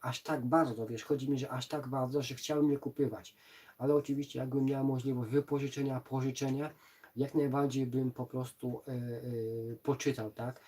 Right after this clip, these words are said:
A z tego, co kojarzę, Kajko i Kokosz, Tytus, Romek i Atomek, to są takie pozycje, pamiętam z mło-, e, z młodości, e, gdzie czytałem za dzieciaka, tak? Oczywiście one też są na rynku teraz,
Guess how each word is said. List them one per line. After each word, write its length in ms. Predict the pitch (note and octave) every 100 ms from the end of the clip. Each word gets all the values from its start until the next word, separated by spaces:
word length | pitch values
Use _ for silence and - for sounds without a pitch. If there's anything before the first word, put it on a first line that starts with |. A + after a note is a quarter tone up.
| - - -
A 200 | - C3
z 100 | C3
tego, 220 | - D3 C#3+
co 180 | C#3+
kojarzę, 500 | B2+ C3+ C3 B2+ B2 -
Kajko 320 | C3+ B2+ C3
i 100 | B2
Kokosz, 560 | - D3 C#3+ C#3+ - - _ _ _ _ _ _ _ _ - - -
Tytus, 340 | - C#3 C3+ C3+
Romek 340 | C3 B2+ -
i 60 | B2
Atomek, 420 | A#2+ C#3+ C#3 C3
to 100 | B2+
są 160 | C3
takie 220 | B2+ B2+ B2+
pozycje, 520 | B2+ A#2+ C3 - B2+
pamiętam 520 | C3 B2+ B2+ B2 B2
z 80 | A2+
mło-, 360 | A#2 A#2+ B2+
e, 240 | B2+ A#2+ A#2
z 60 |
młodości, 1400 | A#2 C3+ C3 B2+ _ _ _ _ _ _ C3 - - C3+ - - - -
e, 120 | B2+ B2 A#2+ A#2+ A#2+
gdzie 320 | A#2 B2+ C#3
czytałem 420 | C#3 E3 - D3+
za 300 | C#3+ C#3+ C#3
dzieciaka, 460 | C#4+ - - G#3 A#2+
tak? 260 | B2 B2+
Oczywiście 440 | C3+ C#3+ C#3 B2+ C#3+
one 120 | C3+
też 180 | C3 C#3
są 120 | -
na 140 | C3
rynku 260 | C#3+ E3 C3+
teraz, 460 | C#3+ C3 C3+ D3+